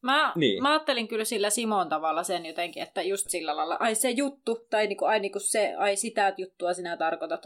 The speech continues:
Speaker 1: aa, no, että eihän, nehän on ennenkin niinku, nyt ne väittää, että mä oon Lontoossa, mikä pitää kyllä paikkaansa, mutta tavallaan, että aiemminhan mut on heitetty sinne tänne tonne, että nyt ne vaan niinku, vähän niinku, onnekas arvaus, että ne heitti tänne.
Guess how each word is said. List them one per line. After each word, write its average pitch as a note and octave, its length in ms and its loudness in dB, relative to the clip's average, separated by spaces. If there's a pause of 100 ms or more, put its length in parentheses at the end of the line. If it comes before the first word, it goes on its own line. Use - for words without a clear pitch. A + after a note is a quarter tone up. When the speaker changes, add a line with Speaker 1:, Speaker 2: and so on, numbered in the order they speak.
Speaker 1:
aa, G3+ 380 4
no, G3+ 260 0 (500)
että G3+ 280 -2
eihän, A#3 380 2
nehän A#3+ 260 4
on A#3 120 0
ennenkin A#3 540 2
niinku, F#3+ 400 0 (120)
nyt A#3+ 180 -4
ne A3+ 240 2
väittää, F#3 280 2
että F3 100 -4
mä G3+ 60 0
oon B3 80 4
Lontoossa, C#4 720 2 (400)
mikä F#3 180 0
pitää E3 260 -2
kyllä D#3+ 180 -10
paikkaansa, A#3+ 680 2
mutta A3 260 0
tavallaan, F#3 460 2
että D#3+ 120 -6
aiemminhan G#3+ 580 0
mut E3+ 180 -6
on A#3+ 100 2
heitetty A3 340 0
sinne G3 280 -2
tänne E3+ 320 -2
tonne, E3+ 280 0
että - 160 -10
nyt - 180 -12
ne A#3 80 -4
vaan A#3 320 2 (340)
niinku, G3+ 260 0
vähän G#3+ 240 2
niinku, G3+ 320 0 (400)
onnekas D4+ 460 4
arvaus, G3 600 4
että - 260 -2
ne E3 160 -4
heitti E3 320 -4
tänne. - 380 -6